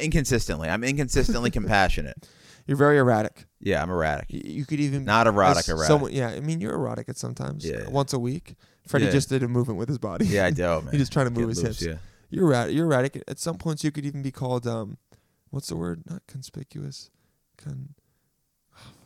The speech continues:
Speaker 2: God damn, I'm trying to up my vocabulary, and it's really
Speaker 1: Yeah,
Speaker 2: not
Speaker 1: it's hard,
Speaker 2: working.
Speaker 1: yeah.
Speaker 2: It's okay. It's okay. It's okay. We'll get there.
Speaker 1: It's funny, you said the same
Speaker 2: Um,
Speaker 1: word a lot. Oh, man.
Speaker 2: yeah. <laughs>
Speaker 1: Okay, so yeah, we, we're not,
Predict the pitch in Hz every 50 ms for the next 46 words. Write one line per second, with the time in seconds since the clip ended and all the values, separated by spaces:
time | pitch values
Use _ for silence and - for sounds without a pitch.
0 | _ 269 262 254 _ _ - - - - - - - - - - 151 156 - -
1 | 240 208 180 147 - - 139 - - 135 131 127 123 120 113 - 123 123 120 117
2 | 127 127 127 123 127 123 113 117 - 113 113 139 139 131 123 110 98 110 123 113
3 | 104 92 95 98 92 85 80 - _ _ - - - - - - - - - 202
4 | 185 - 131 - - - _ _ _ _ _ - - 135 - 139 123 - - -
5 | 131 _ _ - 143 - - - - - - - _ - 139 135 123 120 123 -
6 | - 120 127 135 - - - 90 87 - 95 87 80 78 78 - 127 120 117 113
7 | 87 80 80 78 76 71 69 71 - - - 101 101 87 82 120 107 - - -
8 | - - - 254 220 - - - - - - - 143 160 - 123 123 - 131 117
9 | 104 95 90 87 98 110 110 107 123 127 135 139 139 135 117